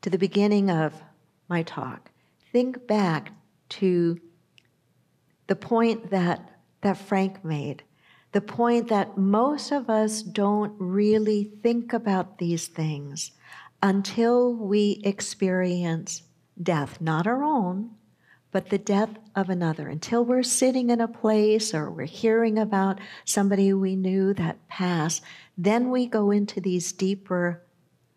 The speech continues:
more reflective states. And what's so important for us when we do that is to look with fresh eyes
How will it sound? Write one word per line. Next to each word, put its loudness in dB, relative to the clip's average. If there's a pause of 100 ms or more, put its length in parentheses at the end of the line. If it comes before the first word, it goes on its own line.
(160)
more 2
reflective -2 (320)
states. -2 (1160)
And 4
what's 0
so 0
important -2 (120)
for 0
us -2 (100)
when 0
we 0
do 0
that -4 (340)
is 4
to -4
look 0
with 0
fresh -4
eyes -2